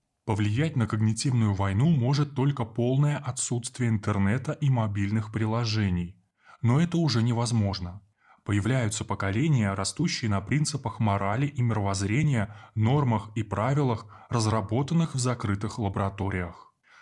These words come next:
Наша страна – одна из первоочередных в списке объектов воздействия этого нового страшного вида войны.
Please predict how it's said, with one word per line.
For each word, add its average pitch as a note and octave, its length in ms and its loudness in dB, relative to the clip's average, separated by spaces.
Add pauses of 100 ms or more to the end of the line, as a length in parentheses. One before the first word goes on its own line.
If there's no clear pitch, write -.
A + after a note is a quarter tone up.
(120)
Наша G#2 340 2
страна – G2+ 680 -2
одна G#2+ 280 2
из G#2 140 0
первоочередных B2 840 0
в - 60 -8
списке C3 500 -4
объектов G#2+ 520 -4
воздействия G2 680 -2
этого A#2+ 480 -4
нового A2+ 440 2
страшного A2 680 -2
вида F#2+ 260 -6
войны. F2+ 500 -2